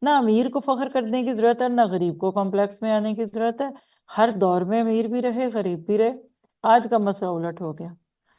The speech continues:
अमीर को हमने क्या कर दिया और गरीब को क्या डाल दिया। फरमाया, "यकीनन वो हर चीज़ को जानने वाला है।" तो हमें अपने अमाल को ठीक करना है।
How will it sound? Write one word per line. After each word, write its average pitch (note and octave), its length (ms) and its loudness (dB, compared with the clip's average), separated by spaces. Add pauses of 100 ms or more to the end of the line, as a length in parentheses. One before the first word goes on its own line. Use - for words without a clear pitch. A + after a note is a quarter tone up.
(120)
अमीर G#3+ 320 2
को A3+ 120 0
हमने G#3+ 260 0
क्या G3 260 0
कर G3+ 200 0
दिया A3 220 2
और G#3+ 100 4
गरीब G3 320 0
को F#3+ 140 -6
क्या F3+ 380 -2
डाल F#3+ 300 2
दिया। A#3 300 -2 (380)
फरमाया, A#3 340 6
"यकीनन A3 420 0
वो G#3 80 0
हर F#3+ 200 -2
चीज़ F#3+ 360 -8
को G3+ 120 0
जानने F3 400 -2
वाला G#3 320 2
है।" C4 140 -2 (300)
तो F#3+ 60 -4
हमें F#3+ 280 -2
अपने F#3+ 420 -4
अमाल F3+ 380 -2
को F#3+ 100 -2
ठीक G3+ 280 -6
करना G#3 260 -2
है। B3+ 140 -6